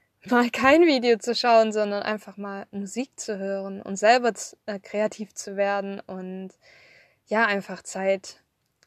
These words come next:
für mich zu haben, ohne dass jetzt jemand anders was erzählt. Und ja, inzwischen höre ich eigentlich auch lieber Podcasts, wobei ich immer noch gerne YouTube-Videos schaue, aber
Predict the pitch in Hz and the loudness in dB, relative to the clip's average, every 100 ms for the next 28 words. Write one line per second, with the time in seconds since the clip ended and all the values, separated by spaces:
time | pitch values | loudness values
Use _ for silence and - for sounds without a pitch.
0 | _ _ - 196 190 190 196 254 - - | _ _ -12 -8 -6 -6 -6 -6 -8 -10
1 | 208 190 196 196 196 - 247 233 196 190 | -6 -4 -4 -4 -6 -2 0 0 -2 -4
2 | 202 - 202 185 185 - _ 202 269 226 | -8 -10 -10 -10 -12 -14 _ -4 -2 -2
3 | 175 170 180 - - - 196 180 - - | -4 -6 -10 -14 -20 -12 -12 -8 -10 -6
4 | 190 175 170 - _ - - _ _ _ | -2 0 -2 -6 _ -20 -20 _ _ _
5 | _ _ - 196 190 185 180 180 - _ | _ _ -12 -10 -8 -8 -10 -12 -18 _
6 | - 170 170 180 - 208 226 214 208 196 | -8 -6 -6 -10 -10 -8 -6 -6 -6 -8
7 | 208 196 - 190 196 196 196 - - 190 | -6 -6 -6 -4 -4 -4 -10 -12 -8 -6
8 | 190 - - 196 196 196 - 320 - 302 | -6 -12 -8 -6 -4 -6 -2 -2 0 0
9 | 294 277 - - _ _ - 220 202 196 | 0 -2 -12 -18 _ _ -6 0 2 2
10 | 254 320 269 240 240 233 220 220 - 208 | 4 4 2 2 2 4 0 -2 -4 -8
11 | 196 196 190 - 190 185 190 185 | -8 -8 -8 -6 -2 -2 -2 -4